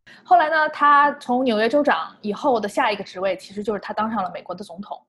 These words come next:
对吧？一九三三到一九四五，还是挺长时间的。所以呢，他也是把他在纽约州工作的所见所闻，以及他知道这个深远影响，加入到了他这个新政里面。当时呢，是第一次有这个叫《全国劳工关系法》，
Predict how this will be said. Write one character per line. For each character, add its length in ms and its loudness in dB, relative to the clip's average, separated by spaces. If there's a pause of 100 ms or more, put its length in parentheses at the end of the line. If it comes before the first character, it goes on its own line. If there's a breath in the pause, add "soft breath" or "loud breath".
(340)
对 80 -12
吧？ 140 -12 (240 loud breath)
一 100 -4
九 120 -4
三 160 -4
三 140 -2
到 120 0
一 80 -8
九 140 -8
四 200 -12
五， 60 -12
还 160 -14
是 80 -10
挺 120 -14
长 160 -18
时 140 -18
间 160 -20
的。 80 -20 (240 loud breath)
所 160 2
以 60 2
呢， 240 2 (140)
他 340 2 (500)
也 140 -4
是 180 -4
把 440 -6
他 320 2
在 180 2
纽 240 -2
约 120 0
州 200 2
工 220 -2
作 160 2
的 60 -4
所 160 -8
见 180 -2
所 180 -10
闻， 140 -12 (100)
以 100 -10
及 140 -10
他 160 -8
知 140 -12
道 160 2
这 100 -6
个 140 -6
深 180 -4
远 160 -8
影 160 -12
响， 160 -14 (400 soft breath)
加 160 0
入 160 0
到 80 2
了 160 -4
他 160 -10
这 80 -10
个 80 -12
新 220 -8
政 180 -2
里 140 -20
面。 120 -20 (440 soft breath)
当 180 2
时 140 -8
呢， 120 -4
是 140 -8
第 100 -10
一 80 -6
次 140 -4
有 100 -6
这 140 -10
个 80 -10
叫 220 -4
《全 400 -8
国 400 -4
劳 180 -4
工 260 -2
关 200 0
系 120 -8
法》， 140 -12